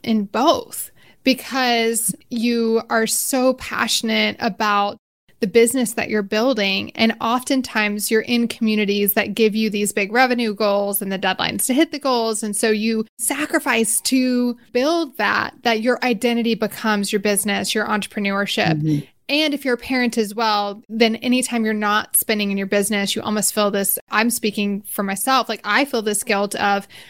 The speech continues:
Speaker 1: I am not building business right now. Mommy's not working right now. And then when mommy's not working, she has to be helping run the house, investing in the kids. And so it's like, I literally, like, I've got this little office,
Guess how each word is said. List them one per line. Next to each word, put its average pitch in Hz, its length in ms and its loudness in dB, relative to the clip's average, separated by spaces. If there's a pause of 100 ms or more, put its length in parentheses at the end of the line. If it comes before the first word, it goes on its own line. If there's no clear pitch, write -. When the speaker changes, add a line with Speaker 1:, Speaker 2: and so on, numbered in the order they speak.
(180)
Speaker 1:
I 226 80 2
am 202 280 0
not 202 340 2 (140)
building 381 360 2
business 392 340 0
right 381 140 0
now. 359 240 4 (120)
Mommy's 214 400 0
not 208 420 0
working 254 280 0
right 294 240 0
now. 294 320 0
And 247 80 0
then 233 120 2
when 220 180 0
mommy's 233 320 2
not 220 280 0
working, 302 380 0 (220)
she 262 220 2
has 240 520 0
to 247 100 -2
be 208 380 -2 (140)
helping 240 340 2
run 220 140 0
the 208 80 -2
house, 208 440 0 (140)
investing 240 520 0
in 208 80 0
the 202 80 0
kids. 208 420 2
And 233 180 -2
so 240 160 4
it's 233 140 2
like, 220 100 0 (220)
I 240 80 0
literally, 233 500 0
like, 208 240 -4
I've 202 220 -6
got - 160 -8
this 247 160 -8
little 254 160 -2
office, 208 560 2